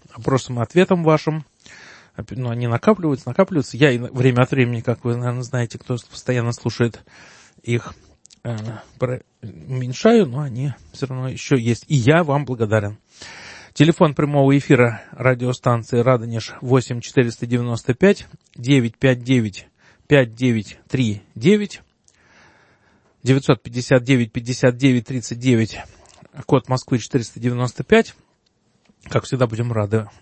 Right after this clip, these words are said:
а, вашим звонкам. А, и, ну, давайте начнём, а, с вопросов, которые у меня есть, ну, и которые у вас, если будут, то ответим и на них, попробуем. Итак,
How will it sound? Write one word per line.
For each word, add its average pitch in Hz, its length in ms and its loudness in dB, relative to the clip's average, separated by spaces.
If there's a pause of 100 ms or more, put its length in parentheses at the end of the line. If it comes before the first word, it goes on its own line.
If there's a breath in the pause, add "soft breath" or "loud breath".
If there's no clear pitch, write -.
а, 110 220 -6
вашим 117 300 -4
звонкам. 180 480 2 (760 loud breath)
А, 135 320 4
и, 214 320 6 (280 loud breath)
ну, 185 140 -8
давайте 160 360 4
начнём, 185 580 2 (880 soft breath)
а, 123 320 0
с - 200 -14
вопросов, 139 720 0
которые 113 420 -2
у - 20 -6
меня 113 200 -6
есть, 202 420 -2 (180)
ну, 190 220 -6
и - 60 -20
которые 131 480 -4
у - 20 -6
вас, 139 260 -6
если 117 240 -10
будут, 175 340 0
то 147 200 -2 (160)
ответим 156 360 -6
и - 200 -6
на 135 180 0
них, 117 300 -6
попробуем. 107 580 -2 (840 loud breath)
Итак, 208 320 2